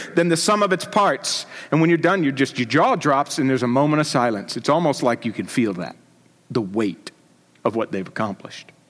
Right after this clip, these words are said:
And I like these two little comments in chapter eleven, just realistic, just realistic comments.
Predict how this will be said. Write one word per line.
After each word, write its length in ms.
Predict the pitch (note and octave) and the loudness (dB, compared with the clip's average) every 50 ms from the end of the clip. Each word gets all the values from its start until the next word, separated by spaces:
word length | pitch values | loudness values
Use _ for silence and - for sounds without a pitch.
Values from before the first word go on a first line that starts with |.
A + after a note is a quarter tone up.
| _ _ _ _ _ _ _ _ _ _ _ _ _ _ _ _ _ _ _ _ _ _ _ _ _ - - _ _ _ _ _ - _ - | _ _ _ _ _ _ _ _ _ _ _ _ _ _ _ _ _ _ _ _ _ _ _ _ _ -20 -20 _ _ _ _ _ -20 _ -4
And 680 | A#2+ A#2 A2+ A2 G#2+ G#2+ G#2+ G#2+ G#2+ G#2 F#2+ F#2 - - - _ _ _ _ _ _ _ _ _ _ _ _ _ _ - | -2 0 0 0 0 -2 -2 -2 -2 -2 -4 -6 -10 -16 -20 _ _ _ _ _ _ _ _ _ _ _ _ _ _ -4
I 120 | - B2+ A#2 | -2 0 2
like 400 | A#2 A#2+ B2+ B2+ C#3 C#3 - - | 2 2 2 2 0 -2 0 0
these 240 | B2 A#2 - - | 0 0 0 -4
two 200 | - - - F3 | -6 -4 -2 0
little 200 | E3 D#3+ D3+ C3 | 0 2 0 0
comments 640 | - - - - C#3+ C#3 B2+ A2 G2+ G2 - - - | -2 -4 -2 0 0 0 0 0 -2 -4 -6 -8 -8
in 100 | A2+ G2+ | -8 -6
chapter 400 | - - B2+ B2 B2 - - B2 | -6 -4 -4 -4 -4 -2 0 0
eleven, 400 | A2 G#2 G#2+ A2 G#2 F#2+ F#2+ F#2+ | 0 0 0 -2 -2 -4 -4 -2
just 220 | G#2 C3+ C3 - - | -2 -4 -4 -4 -10
realistic, 960 | G#2 G2+ G2+ G#2+ C3 C#3 C3+ A#2 A2+ A2 G#2+ - - - F#2+ - - - - _ _ _ _ _ _ _ _ _ _ - | -12 -12 -6 -2 0 2 2 2 0 -2 -2 -4 -6 -6 -8 -10 -10 -18 -20 _ _ _ _ _ _ _ _ _ _ -4
just 160 | - D3 B2 B2 | -2 -2 -2 -2
realistic 600 | G#2+ A2+ C#3+ D3+ D3 C#3+ C3+ - - C3+ A#2 - | 0 0 2 2 4 2 0 0 0 -2 -4 -2
comments. 580 | - - B2+ A#2 A2+ G#2 G2+ - - - - | -2 -2 -2 0 0 -4 -4 -6 -10 -14 -14